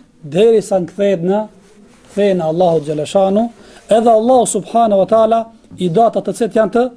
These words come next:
të drejtë. Por ta vëllezër të dashur, sikur pejgamberi i Allahut, Muhamedi alayhi salatu wasalam, të mos të kishte punuar,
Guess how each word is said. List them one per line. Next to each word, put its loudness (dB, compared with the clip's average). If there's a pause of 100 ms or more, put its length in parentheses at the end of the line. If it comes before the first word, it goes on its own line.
(160)
të 0
drejtë. -2 (1400)
Por 0
ta 2
vëllezër 0
të -2
dashur, 0 (2000)
sikur 0
pejgamberi 2
i 4
Allahut, -2
Muhamedi 0
alayhi 2
salatu -4
wasalam, -2 (440)
të 2
mos 2
të -4
kishte -2
punuar, -2